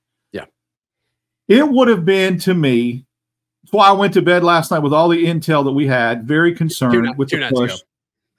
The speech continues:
Speaker 1: Two nights
Speaker 2: Two
Speaker 1: ago.
Speaker 2: nights ago, yeah, sorry. Two nights
Speaker 1: The
Speaker 2: ago.
Speaker 1: night, the night before signing day.
Speaker 2: Yes. That, um, the optics of Perry Thompson, Perry Thompson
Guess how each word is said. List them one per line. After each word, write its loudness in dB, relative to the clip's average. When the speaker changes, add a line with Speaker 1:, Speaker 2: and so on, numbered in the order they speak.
Speaker 1:
Two -6
nights -6
Speaker 2:
Two 4
Speaker 1:
ago. 2
Speaker 2:
nights -2
ago, -2
yeah, 0
sorry. -2
Two -2
nights 0
Speaker 1:
The -4
Speaker 2:
ago. 0
Speaker 1:
night, -2
the -8
night -2
before -10
signing -10
day. -20
Speaker 2:
Yes. 2
That, 2
um, 4
the 2
optics 0
of 0
Perry 2
Thompson, -2
Perry 0
Thompson -2